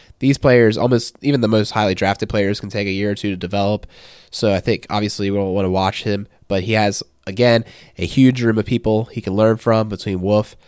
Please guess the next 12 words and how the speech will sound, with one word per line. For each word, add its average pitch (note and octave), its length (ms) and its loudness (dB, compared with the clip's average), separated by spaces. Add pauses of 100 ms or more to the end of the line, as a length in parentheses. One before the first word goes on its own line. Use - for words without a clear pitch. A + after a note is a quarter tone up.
(480)
and - 100 -10
Campbell A2+ 580 0 (320)
and - 180 -12 (100)
all A2 260 2
the G2+ 160 -2
other G2 320 -2
players, G2 640 -2 (100)
uh, D#2+ 240 -4
on F#2 80 -2
the F2 140 -4
edge, F#2+ 300 -4
McPhee, G#2+ 540 -2